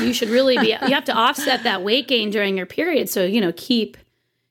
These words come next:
I mean, even though, even though it's just the swelling and the additional <laughs> fluid in your uterus of that natural process, you wanna really,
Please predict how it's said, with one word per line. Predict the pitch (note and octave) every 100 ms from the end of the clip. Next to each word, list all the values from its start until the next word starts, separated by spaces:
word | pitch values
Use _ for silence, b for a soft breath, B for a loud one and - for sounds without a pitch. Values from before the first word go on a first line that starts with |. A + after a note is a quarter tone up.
| _ _ -
I | A#3+
mean, | A#3
even | C4+ C#4 C4+
though, | B3+ A#3 -
even | C4+ C#4
though | B3+ A#3
it's | A3 -
just | A3+ G#3+ -
the | G3+
swelling | - - A3+ A3 G#3 G#3+ G#3+ G3+
and | G3+ G#3
the | G3+
additional | G3 G#3 - G#3+ A3
<laughs> | -
fluid | - D4+ C#4 B3 A3
in | G#3+
your | G#3+ G3+
uterus | G3+ A#3 A3 G3+ -
of | G3
that | G3
natural | G3+ G3+ G#3+ F3+
process, | - G#3+ A3 - E3+ -
you | G#3+
wanna | G3+ F#3
really, | F3 F#3 D#3+ D3